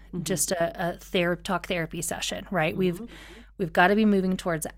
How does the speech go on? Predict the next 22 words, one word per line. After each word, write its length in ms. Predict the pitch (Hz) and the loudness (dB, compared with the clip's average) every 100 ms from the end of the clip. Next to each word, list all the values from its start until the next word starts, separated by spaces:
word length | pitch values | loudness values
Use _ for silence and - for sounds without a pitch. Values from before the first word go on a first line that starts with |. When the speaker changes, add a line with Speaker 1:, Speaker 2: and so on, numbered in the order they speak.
| - - - | -18 -16 -6
Speaker 2:
actionable 720 | 170 175 - 214 214 202 208 | -4 -4 -4 0 0 0 0
steps, 960 | - - 151 190 - - - - - | 2 2 0 -2 -4 2 4 6 4
following 520 | - 170 175 185 180 175 | 2 0 0 2 0 -2
up 180 | 175 | -2
on 180 | 175 175 | -4 -2
that, 480 | 175 165 165 165 165 - | 0 2 2 0 -4 -6
and 140 | 180 | -4
then 160 | 175 165 | -2 -2
supporting 560 | - 165 - 175 170 | -2 -4 -4 -4 -4
in 240 | 170 180 170 | -6 -4 -4
those 200 | 165 156 | -2 -4
actions 400 | 160 - 170 165 | -6 -6 -10 -10
where 140 | 101 | -12
it's 160 | 104 - | -10 -10
necessary. 720 | 175 - 151 - 101 - - - - - - - - - | -6 -6 -6 -8 -12 -14 -16 -18 -20 -20 -20 -20 -20 -6
So 380 | - 165 170 - - _ - - - | 2 4 2 -6 -20 _ -20 -16 -2
one 220 | 202 202 | 0 2
thing 140 | 208 | 2
I 120 | 180 | 2
do 220 | 170 185 175 | 0 0 0
in 140 | 165 | 0
my, 600 | 160 156 160 185 196 180 | -2 -4 -4 -6 -8 -12